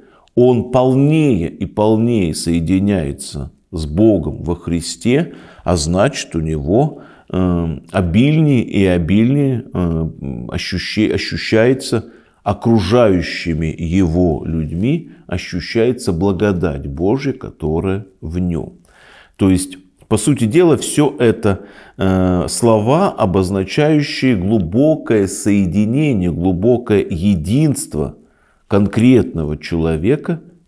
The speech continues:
и Бога. То есть, это не, м, э, скажем так,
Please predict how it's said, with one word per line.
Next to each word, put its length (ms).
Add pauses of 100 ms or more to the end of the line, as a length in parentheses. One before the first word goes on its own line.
(140)
и 200 (100)
Бога. 640 (520)
То 220
есть, 460 (600)
это 440
не, 540 (480)
м, 520 (580)
э, 200
скажем 480
так, 440